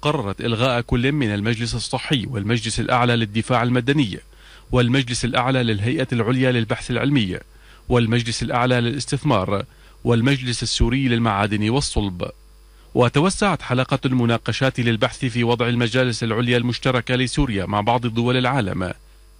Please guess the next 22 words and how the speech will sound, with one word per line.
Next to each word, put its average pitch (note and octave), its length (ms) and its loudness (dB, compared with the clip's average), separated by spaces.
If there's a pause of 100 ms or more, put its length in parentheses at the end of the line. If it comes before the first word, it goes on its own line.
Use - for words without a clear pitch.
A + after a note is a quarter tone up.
حيث D3 240 0
قررت D#3+ 500 0
الحكومة B2+ 680 0
إعادة A2+ 300 2
النظر A#2 420 0
بعمل A2+ 520 2
مجلس A#2 320 -2
التعاون A#2+ 460 0
الاستراتيجي A#2 720 -2
السوري A#2 400 0
الليبي B2 480 -2 (480)
والمجلس A#2 540 2
الاستراتيجي A2+ 760 -2
السوري G#2+ 440 0
التركي. A2 560 -2 (560)
وبهدف A2+ 600 0
المتابعة B2 680 2
والوقوف A#2 580 0
على A#2+ 240 2
النتائج، A#2 640 -2 (460)
قيمت A#2 400 2
الحكومة A#2+ 460 0